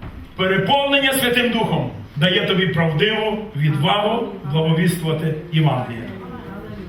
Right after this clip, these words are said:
Не шукай, як благовіствувати Євангеліє,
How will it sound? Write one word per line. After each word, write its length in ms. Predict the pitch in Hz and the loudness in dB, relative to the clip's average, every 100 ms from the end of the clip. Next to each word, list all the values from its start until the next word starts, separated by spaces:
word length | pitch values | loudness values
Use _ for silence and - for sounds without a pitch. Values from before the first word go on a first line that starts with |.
| - | -4
Не 120 | 175 | 0
шукай, 400 | 185 202 247 240 | 0 2 2 4
як 180 | 240 165 | 2 2
благовіствувати 760 | - 214 202 - - 170 165 160 | 2 2 0 0 -2 0 2 2
Євангеліє, 640 | 151 190 226 208 226 233 | 4 2 2 0 0 0